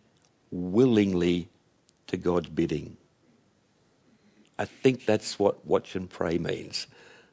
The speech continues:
Develop a spiritual awareness where these things are part of who you are. It won't remove temptation.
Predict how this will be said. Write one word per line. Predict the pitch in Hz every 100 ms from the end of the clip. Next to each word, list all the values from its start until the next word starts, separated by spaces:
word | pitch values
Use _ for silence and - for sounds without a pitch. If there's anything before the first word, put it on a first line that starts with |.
| _ 113
Develop | 107 101 117 135 131 - - _ _
a | -
spiritual | - - - 127 127 - 127 -
awareness | 107 101 90 87 87 85 - - - - -
where | 90
these | 87 - 107 127 135 -
things | - 104 95 95 95 - - - - - _
are | -
part | - 104 101
of | 95
who | - 107
you | 98 101 98 95
are. | 92 87 - - -
It | 131 135
won't | 131 208 233
remove | 156 143 147 147 -
temptation. | - 127 113 139 120 -